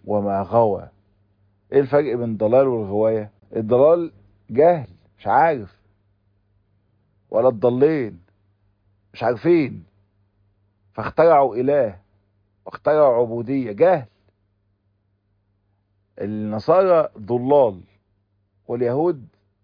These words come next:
غاوين، عارف الحق ومش هتبعه. قال: "ما ضل صاحبكم وما غوى وما ينطق عن الهوى إن هو إلا، إلا وحي، إن هو إلا وحي يوحى".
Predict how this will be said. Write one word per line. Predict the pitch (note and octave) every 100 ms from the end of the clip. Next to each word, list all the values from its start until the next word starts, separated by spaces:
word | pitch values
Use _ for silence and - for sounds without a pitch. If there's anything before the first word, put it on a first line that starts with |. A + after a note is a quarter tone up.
| _ _ F#2
غاوين، | A2+ A#2 C3 D3+ C3+ F#2+ D#2+ _ _ _ _ _ _ _ _ _ _ _ _ _ _ -
عارف | G2+ D#3+ F3+ C3
الحق | B2+ B2
ومش | D3 A2+
هتبعه. | G#2+ B2 A#2 - - _ _ _ _ _ _ _ _ _ _ _ _ _ _ _ _ _ _ _ -
قال: | C3 C#3
"ما | A#2 A2+
ضل | B2 C3+ A#2+
صاحبكم | A#2 A2 C#3 C#3+ C#3 D3+ D#3 - -
وما | A2+ A2+ G#2+
غوى | B2+ C3+ G2 - _ _ _ -
وما | B2 B2
ينطق | C#3 D3+ A#2 B2 B2
عن | A2+ A2+
الهوى | A2 C3+ C#3+ C3
إن | B2+
هو | C#3+
إلا، | C#3+ D3+ D#3+ D3+ _ _ _ _ _ _ _ _ -
إلا | D#3+ D3
وحي، | C#3 B2 B2 A2 G#2 -
إن |
هو | C3 C#3
إلا | A#2 A2+
وحي | A#2 A2+
يوحى". | G#2 G2+ G#2 -